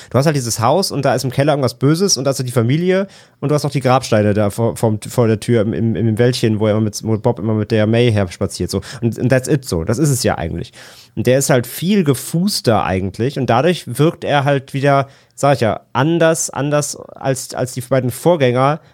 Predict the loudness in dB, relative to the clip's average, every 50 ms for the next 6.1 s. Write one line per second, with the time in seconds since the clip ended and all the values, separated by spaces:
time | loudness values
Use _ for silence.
0 | _ -2 0 2 2 2 2 0 -2 0 2 2 4 2 2 0 -4 _ _ _
1 | _ _ _ _ -4 -2 -2 -2 0 -2 -2 -2 -4 -2 -2 0 2 2 0 0
2 | 0 -2 -2 0 2 2 2 2 2 2 4 4 2 2 2 -2 -6 -4 -4 -4
3 | -4 -4 -4 -6 -6 -6 -6 -6 -4 -4 -4 -4 -2 -2 0 0 -2 -4 -6 -10
4 | -8 -6 -6 -4 -2 0 0 2 2 0 -2 -4 -8 -20 -16 -6 -2 0 0 0
5 | 0 -4 _ _ _ -8 -8 -8 -8 -8 -12 -6 -6 -4 -2 0 -2 0 0 -2
6 | -2